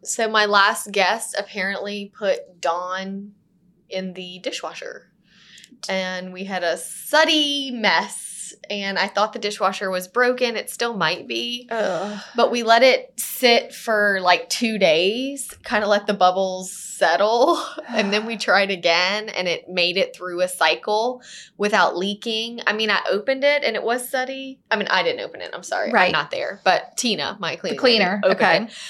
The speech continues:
Speaker 1: And it was suddy after, but we, she ran it again, and it was, like, a little bit less. So we've been running the dishwasher.
Speaker 2: So she's having to go there multiple times to run it?
Speaker 1: <clears throat> Yeah, she lives close by,
Speaker 2: There weren't
Speaker 1: thankfully.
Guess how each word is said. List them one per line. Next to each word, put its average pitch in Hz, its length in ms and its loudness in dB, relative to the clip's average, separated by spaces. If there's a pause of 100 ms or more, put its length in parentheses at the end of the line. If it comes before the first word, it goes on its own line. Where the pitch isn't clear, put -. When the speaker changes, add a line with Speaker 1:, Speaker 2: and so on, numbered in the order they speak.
(400)
Speaker 1:
And 240 180 2
it 220 120 4
was 233 260 4
suddy 285 560 4
after, 190 800 2
but 208 180 8
we, 226 220 -2
she 233 240 -4
ran 233 300 -4
it 247 100 -6
again, 220 520 0
and 196 100 -2
it - 80 -2
was, 190 120 -6
like, 180 200 -2
a 180 100 0
little 175 220 -2
bit 220 200 -6
less. 254 360 2
So 214 100 -2
we've 214 260 -6
been 196 220 -6
running 196 600 -4
the 175 80 0
dishwasher. 165 880 -4
Speaker 2:
So - 60 -6
she's 349 220 0
having 311 280 2
to 240 60 2
go 214 200 2
there 196 140 0
multiple 190 440 -2
times 190 380 -2
to - 80 2
run 170 240 2
it? 196 100 -2
Speaker 1:
<clears throat> 359 220 -8
Yeah, 196 180 -2
she 254 180 -6
lives 254 200 -8
close 180 220 -8
by, - 260 -6
Speaker 2:
There 247 160 8
weren't 226 200 2
Speaker 1:
thankfully. 220 80 -4